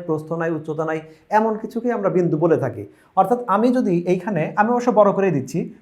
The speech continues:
ধরো তুমি একটা, আহ, পেন্সিল দিয়ে একটা তুমি ডট দিলে, এই যে পেন্সিল দিয়ে একটা ডট দিলে, আমি যে একটা তোমাকে রেড মার্ক করে দেখাচ্ছি,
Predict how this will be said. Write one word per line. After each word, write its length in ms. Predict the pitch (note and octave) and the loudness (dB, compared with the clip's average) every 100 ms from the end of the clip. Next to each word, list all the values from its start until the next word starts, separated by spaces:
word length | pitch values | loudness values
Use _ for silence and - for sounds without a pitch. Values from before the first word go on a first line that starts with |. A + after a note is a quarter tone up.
| - | -4
ধরো 200 | D#3 A3+ | 2 2
তুমি 320 | A#3+ A#3 A#3+ | 2 0 -2
একটা, 420 | A#3 F#3 F3 G3 F#3+ | -2 -2 2 6 6
আহ, 480 | F#3 D#3 C3 B2 - | 4 2 2 2 0
পেন্সিল 340 | F#3 F3 G3+ | -4 -2 -4
দিয়ে 160 | G#3 F#3+ | 0 -2
একটা 180 | F#3 | -2
তুমি 180 | E3+ F3 | -2 0
ডট 220 | E3 C#3+ C3+ | 2 2 0
দিলে, 220 | B2+ G#2+ A#2 _ _ _ _ _ | -6 -10 -16 _ _ _ _ _
এই 100 | G#3 | 2
যে 100 | G#3 | 2
পেন্সিল 380 | - G#3+ F#3+ G3+ | 0 0 0 -2
দিয়ে 80 | G#3 | -2
একটা 120 | G3+ | -2
ডট 300 | E3+ D3 D3 | 2 4 2
দিলে, 360 | B2+ B2 G3 - - | 0 -4 -4 -8 -6
আমি 180 | D3+ D#3+ | -2 0
যে 60 | E3 | 0
একটা 260 | D#3+ F3 D3+ | 0 0 0
তোমাকে 280 | D#3 D#3+ | 0 0
রেড 260 | C#3+ C#3+ C3+ | 2 2 2
মার্ক 180 | C3+ C3+ | -2 -2
করে 140 | D3 | -4
দেখাচ্ছি, 520 | C3 B2 C3+ - F#3 | -4 -6 -8 -8 -10